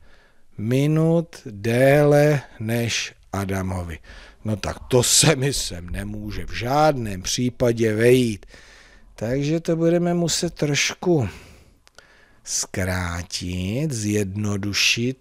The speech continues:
tu odpověď, ale musí být logická, musí dávat smysl. Takže určitě nemůžu vypustit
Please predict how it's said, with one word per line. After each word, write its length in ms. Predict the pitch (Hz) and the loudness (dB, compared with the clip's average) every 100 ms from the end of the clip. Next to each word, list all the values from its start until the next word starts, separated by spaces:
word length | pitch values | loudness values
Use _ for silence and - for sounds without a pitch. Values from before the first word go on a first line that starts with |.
| - | -6
tu 260 | 127 127 - | -4 -2 -4
odpověď, 840 | 117 - - 131 120 127 139 147 - | -8 -8 -6 -2 2 4 2 0 -4
ale 400 | 120 123 147 180 - - - - | -2 2 2 2 -2 -20 -20 -8
musí 840 | 107 123 123 - - 160 165 175 175 | 0 2 4 2 2 2 2 2 2
být 260 | 139 147 139 | 0 -4 -4
logická, 580 | 117 101 98 - 82 78 | -6 -4 -6 -6 -6 -10
musí 300 | 107 - 160 | -6 -4 0
dávat 380 | 165 160 156 | 2 2 0
smysl. 460 | - 123 101 - 82 | -2 -4 -4 -4 -6
Takže 300 | - 127 139 | -6 -2 -2
určitě 580 | - 190 190 - 131 101 | 4 4 4 -2 -4 -8
nemůžu 400 | 110 143 151 165 | -4 -2 0 0
vypustit 760 | 147 - - - - 139 - | 0 -4 -8 -6 -2 -2 -2